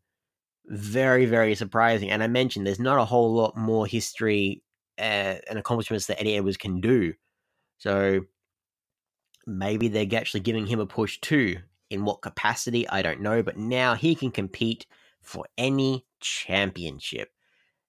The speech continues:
Now, I will skip ahead to the newsroom section here, because when Josh Matthews and Scott D'Amore were talking about what Eddie Edwards will do,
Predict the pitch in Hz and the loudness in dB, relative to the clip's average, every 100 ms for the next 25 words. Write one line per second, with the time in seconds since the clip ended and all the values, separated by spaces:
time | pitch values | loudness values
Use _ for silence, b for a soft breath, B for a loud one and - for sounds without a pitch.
0 | - 92 90 92 117 135 - 139 113 104 | -8 -2 0 2 2 0 0 -2 -2 0
1 | 117 110 98 - 101 95 98 110 127 113 | 0 0 -2 -4 -2 0 0 2 2 0
2 | 113 110 101 - 101 - 98 95 98 90 | 0 0 -2 -4 -4 -4 -8 -4 -2 -2
3 | 90 92 107 95 92 - _ _ _ _ | -4 -6 -2 0 -2 -6 _ _ _ _
4 | _ _ - 104 101 98 107 117 - 110 | _ _ -6 -2 0 0 2 2 0 -2
5 | 110 - 104 98 95 - 95 95 101 120 | -2 -2 -2 0 -2 -2 -4 -2 4 6
6 | 127 110 98 - 101 - 92 92 92 - | 6 4 2 0 -4 -2 -2 0 0 -2
7 | b b - 104 101 98 92 92 90 80 | b b -2 -2 0 -2 -2 -2 -6 -10
8 | 85 85 - 147 123 | -8 -4 0 2 4